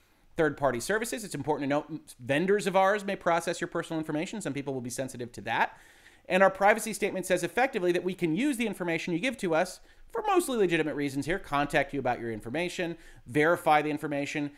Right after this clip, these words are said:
share it with authorized personnel as needed to administer your application and platform, feature or credit you in relation to our use of your content, although, and this is important to them, some lawyer, some business person made sure that this proviso was added to this language,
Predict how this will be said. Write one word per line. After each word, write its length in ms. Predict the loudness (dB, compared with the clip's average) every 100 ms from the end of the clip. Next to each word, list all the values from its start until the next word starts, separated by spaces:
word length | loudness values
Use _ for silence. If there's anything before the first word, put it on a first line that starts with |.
| -20
share 360 | -10 0 6 8
it 100 | 6
with 120 | 4
authorized 440 | 2 2 0 -2 -4
personnel 420 | -8 -2 0 2
as 140 | 0
needed 240 | -2 -2 -2
to 120 | -4
administer 580 | -2 -2 -4 -4 -2 0
your 140 | 2
application 540 | 0 0 -2 -4 -4
and 100 | -8
platform, 580 | 0 0 0 -2 -4 -4 -8 -20 _ _
feature 360 | -6 -4 -2 -2
or 160 | 0
credit 380 | 0 4 4 4
you 120 | 2
in 60 | 2
relation 420 | 4 2 0 -4
to 360 | -2 0 0 -2 -12 0 6
our 160 | 6
use 360 | 6 2 2 2
of 160 | 0
your 140 | 0 0
content, 580 | 0 0 0 0 -2 0
although, 800 | 4 4 8 8 10 8 6 0 _ _ -18 -4
and 140 | -4
this 100 | 0
is 80 | 0
important 340 | 2 2 2
to 60 | 2
them, 240 | 0 -4 -6
some 280 | 0 4 8
lawyer, 320 | 8 8 6
some 200 | 4 2
business 260 | 2 0
person 320 | 0 0 2 2
made 180 | 0
sure 160 | 0 -2
that 100 | -2
this 100 | -8
proviso 640 | -4 0 2 2 2 0
was 180 | 0 0
added 220 | 0 -2
to 40 | -6
this 200 | -6 -4
language, 420 | -4 -2 -4